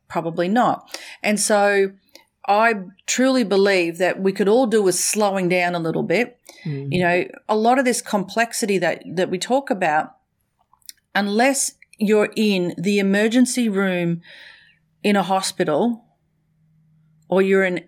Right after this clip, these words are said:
Speaker 1: ambulance driver driving to the accident and it's a triple O, like a, an absolute triple O, nine one one, two two two, whatever your country's code
Speaker 2: Mm.
Speaker 1: is for an emergency, unless it's that,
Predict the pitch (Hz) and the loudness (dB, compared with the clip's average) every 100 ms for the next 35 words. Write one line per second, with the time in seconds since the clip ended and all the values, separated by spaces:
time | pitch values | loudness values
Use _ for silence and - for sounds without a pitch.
0 | - 208 226 214 190 175 - - - - | -2 2 4 2 0 -2 -2 -6 -8 -12
1 | _ 190 185 175 170 160 156 175 185 185 | _ 0 2 2 0 -2 -2 -2 0 0
2 | 185 170 160 - 185 160 165 170 - - | -2 -4 -4 0 0 2 -2 -4 -12 -20
3 | - 190 180 180 - 190 151 139 175 180 | -2 2 2 0 -4 -2 -2 -2 -2 -2
4 | - 185 - 240 226 196 175 147 175 175 | -4 -4 -2 -2 0 0 2 2 0 -2
5 | 190 - - 196 190 202 - - 202 180 | -6 -4 -2 0 0 -4 -6 0 2 2
6 | - - - - 240 233 208 196 190 196 | -2 -14 -12 -6 -4 2 4 4 2 2
7 | 202 202 190 185 175 175 175 170 - - | 0 2 0 2 0 0 -2 -8 -12 -20
8 | - - _ - 202 196 196 185 185 180 | -20 -20 _ -2 -2 0 -2 0 2 2
9 | 185 196 202 185 180 190 175 185 - 185 | 2 2 0 -2 -2 -4 -2 -4 -2 -2
10 | 175 175 160 143 214 - - 185 175 180 | 2 2 2 0 -2 -6 -2 0 0 0
11 | 196 202 180 151 135 113 180 190 - - | 0 0 -2 -4 -4 -2 -2 -6 -20 -6
12 | 190 202 208 233 233 - - 175 196 - | -2 0 2 0 -2 -6 0 2 2 -2